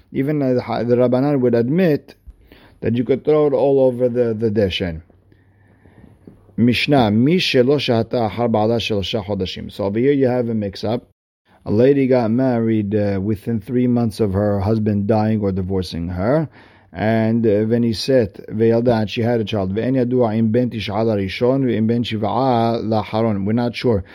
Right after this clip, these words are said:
Is he a full-term baby and he's the first one's child, or is he only born after seven months and he's the second one's child?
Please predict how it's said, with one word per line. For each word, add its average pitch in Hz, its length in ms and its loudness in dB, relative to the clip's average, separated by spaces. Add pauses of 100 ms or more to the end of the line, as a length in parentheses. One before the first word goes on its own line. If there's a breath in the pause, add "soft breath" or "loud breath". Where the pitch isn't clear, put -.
(300 loud breath)
Is 113 300 0
he 110 420 2
a - 180 -6
full-term 127 680 0
baby 117 300 2
and 107 100 0
he's 104 160 -2
the 101 80 -4
first 117 360 -4
one's 123 220 -2
child, 135 400 0
or 120 180 4
is 117 200 0
he 113 100 0
only 117 240 0
born 117 240 0
after 107 200 -8
seven 131 340 0
months 107 240 -2
and 98 80 -4
he's 113 180 -4
the 110 120 -6
second 123 420 -4
one's 101 180 -4
child? 92 380 -4